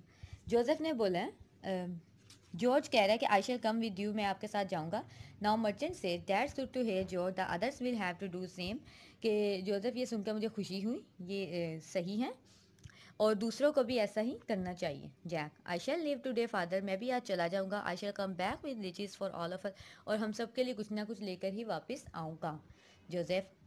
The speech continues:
"And I will go with Jack," और मैं जैक के साथ जाऊँगा। अब जोसेफ और जैक इकट्ठे जा रहे हैं काम ढूंढने।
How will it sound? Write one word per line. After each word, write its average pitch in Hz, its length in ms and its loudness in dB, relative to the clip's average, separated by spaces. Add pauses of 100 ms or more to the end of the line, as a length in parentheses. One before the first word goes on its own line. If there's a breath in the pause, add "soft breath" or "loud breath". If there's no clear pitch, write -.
"And 196 160 -2
I 190 200 4
will 254 160 0
go 226 260 2
with 208 140 -4
Jack," 180 220 0 (100)
और 196 80 0
मैं 214 220 0
जैक 180 240 0
के 214 100 -4
साथ 220 220 -2
जाऊँगा। 147 420 -4 (360 loud breath)
अब 185 120 0
जोसेफ 196 320 0
और 240 60 -2
जैक 202 340 -2 (200)
इकट्ठे 190 340 -4
जा 165 180 -2
रहे 160 140 -2
हैं 220 180 -6 (100)
काम 156 240 -2
ढूंढने। 151 340 -8